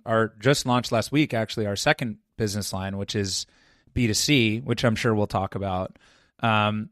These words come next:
and I think there's already three, four, five different business lines in my head, because when you think of, like, building the modern energy company, like, everyone uses energy.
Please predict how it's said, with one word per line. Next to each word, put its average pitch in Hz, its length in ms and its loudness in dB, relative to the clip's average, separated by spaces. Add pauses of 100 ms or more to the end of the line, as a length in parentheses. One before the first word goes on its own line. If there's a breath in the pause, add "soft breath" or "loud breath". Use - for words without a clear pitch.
and 123 100 6
I 123 100 6
think 131 380 0
there's 127 220 2
already 135 320 6
three, 127 300 0
four, 123 260 2
five 110 400 0
different 110 260 -6
business 113 380 -4
lines 107 240 -4
in 104 80 -6
my 98 120 -6
head, 131 220 2
because 107 320 -4
when 120 160 0
you 113 180 0 (360 soft breath)
think 165 180 4
of, 156 100 4
like, 123 240 2
building 131 400 4
the 123 60 0
modern 113 400 0
energy 139 300 2
company, 110 360 -6
like, 104 200 -4
everyone 131 380 0
uses 104 300 -4
energy. 117 500 -6